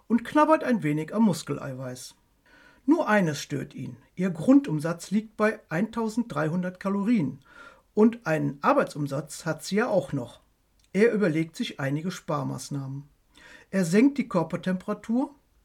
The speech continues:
ihr wird es manchmal etwas kühl, und greift vermehrt zu Muskeleiweiß. Denn aus Fett macht sich das Gehirn nichts, aber aus den Eiweißbausteinen kann er sich Gehirnnahrung zusammenbauen.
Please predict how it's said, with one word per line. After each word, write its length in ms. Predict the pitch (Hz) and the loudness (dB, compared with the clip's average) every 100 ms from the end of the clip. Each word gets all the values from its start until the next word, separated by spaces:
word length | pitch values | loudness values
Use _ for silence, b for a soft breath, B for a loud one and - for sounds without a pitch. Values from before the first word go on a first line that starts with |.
| _ | _
ihr 180 | 233 262 | -2 0
wird 200 | 151 147 | -2 -4
es 180 | 180 - | -8 -6
manchmal 440 | 139 135 180 185 - | -6 -4 -6 -6 -8
etwas 500 | 120 - 156 165 - | -16 -12 -12 -12 -2
kühl, 380 | 254 151 117 - _ b b b b | 0 0 -4 -14 _ b b b b
und 180 | 139 135 | -8 -4
greift 340 | 185 196 196 | 0 2 0
vermehrt 460 | - 185 147 135 - | -2 -2 -2 -2 -4
zu 120 | 190 | -2
Muskeleiweiß. 840 | 170 156 - - 131 123 131 - - _ _ _ _ _ _ b b b b - | -2 -4 -10 -12 -12 -12 -14 -16 -20 _ _ _ _ _ _ b b b b 2
Denn 160 | 240 | 2
aus 240 | 214 208 - | 2 -2 2
Fett 360 | 240 269 - | 4 4 2
macht 220 | 254 247 269 | 2 2 -2
sich 120 | 254 | -4
das 220 | 220 - | -4 -2
Gehirn 320 | 208 226 240 | 2 4 6
nichts, 560 | 226 185 - - - - B B B | 6 4 0 -10 -12 -14 B B B
aber 240 | 185 190 190 | 0 0 0
aus 160 | 170 | -2
den 200 | - 147 | -6 -2
Eiweißbausteinen 960 | 247 262 165 160 139 139 - 147 180 233 | 2 2 0 -4 -8 -8 -6 -2 -2 -2
kann 180 | 196 202 | -2 -2
er 140 | 214 | -2
sich 260 | 214 233 - | -2 -4 -2
Gehirnnahrung 640 | 196 294 226 147 135 135 | 2 4 4 2 -4 -8
zusammenbauen. 680 | 147 135 139 139 135 135 | -10 -8 -6 -6 -8 -10